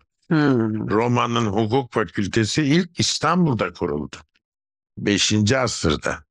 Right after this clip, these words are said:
Speaker 2: Roma'da Roma Hukuk Fakültesi, mektebi falan yok.
Speaker 1: Aslında böyle bir beş-
Speaker 2: Yani okumuş, çok bilen, felsefe
Speaker 1: Evet.
Speaker 2: bilen, retorik bilen, bilmem ne bilen insanların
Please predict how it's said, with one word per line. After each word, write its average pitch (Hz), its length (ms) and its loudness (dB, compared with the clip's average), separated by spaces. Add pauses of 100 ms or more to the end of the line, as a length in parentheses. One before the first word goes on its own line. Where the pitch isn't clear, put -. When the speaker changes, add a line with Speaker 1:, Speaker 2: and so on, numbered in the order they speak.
(640)
Speaker 2:
Roma'da 104 480 0
Roma 107 300 0
Hukuk 98 420 -6
Fakültesi, 98 680 0
mektebi 95 540 0
falan 95 460 -2
yok. 107 300 -2 (640)
Speaker 1:
Aslında 214 400 0
böyle 220 160 2
bir 208 140 0
beş- 202 160 2
Speaker 2:
Yani 139 280 -2
okumuş, 143 960 0
çok 143 380 -2
bilen, 117 360 2
felsefe 123 640 0
Speaker 1:
Evet. 120 120 2
Speaker 2:
bilen, 101 340 0
retorik 117 600 0
bilen, 101 320 0
bilmem 107 420 2
ne 123 140 2
bilen 92 280 2
insanların 101 880 0